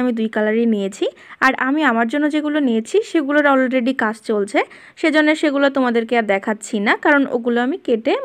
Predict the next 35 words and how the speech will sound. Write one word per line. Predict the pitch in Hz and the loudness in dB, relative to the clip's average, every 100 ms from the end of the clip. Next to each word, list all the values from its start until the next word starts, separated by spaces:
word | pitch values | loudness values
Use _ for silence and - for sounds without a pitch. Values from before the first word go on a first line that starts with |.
| 302 | -2
মাপ | 233 214 208 | 0 -2 -4
মতন | 208 269 392 | -4 -4 -2
কাজ | 294 220 - | -4 -4 -8
করতে | 196 190 185 | -8 -8 -6
দিয়েছি। | 190 185 - 622 _ _ _ _ - 220 | -6 -4 -4 -4 _ _ _ _ 0 2
আর | 220 - - - 277 | 0 -4 -16 -4 -2
এখানে | 294 320 320 285 | 0 0 2 2
দেখো | 285 - 403 262 | 0 0 0 2
এবার | 254 262 262 | 2 2 0
তোমাদের | 240 214 220 233 | -2 0 -2 -2
সাথে | 214 - 233 | -4 -2 -2
আমি | 277 277 | 0 2
বল | 220 208 208 | 4 4 2
প্রিন্ট | 220 240 - | 0 -2 -2
শেয়ার | 208 196 196 | -4 -4 -4
করি। | 202 285 - - - - 254 | -2 -2 -4 -8 -18 -4 -4
এখানে | 285 320 330 320 | -2 0 0 0
যে | 320 | 2
কালারটা | 254 220 226 226 | 2 2 0 -2
দেখতে | 208 208 214 | -4 -4 -6
পাচ্ছ | 208 208 - 302 320 247 | -6 -6 -2 -2 0 -2
এইটা | 247 285 311 | 2 2 2
হচ্ছে | 359 - 269 359 - - - 262 | 0 2 0 0 -4 -8 0 4
লাল | 226 208 233 226 | 6 6 4 0
খয়েরি | 226 196 196 208 | -2 0 -2 -2
কাপড়, | 190 180 - 403 - - - - | -4 -4 0 0 -2 -16 -6 0
আর | 285 - | 0 2
তোমরা | 339 349 - 233 | 2 2 2 0
অবশ্যই | 240 349 381 359 | 2 0 0 0
ব্রাইট | 294 233 220 - | 2 2 0 0
কটন | 226 220 240 240 | 0 0 -2 -2
কাপড় | 208 190 214 214 | -2 -2 -2 -2
কেনার | 220 233 349 - | -2 0 0 0
সময় | 294 269 262 240 | 2 2 2 2
রেইনবো | 262 277 277 | 4 4 2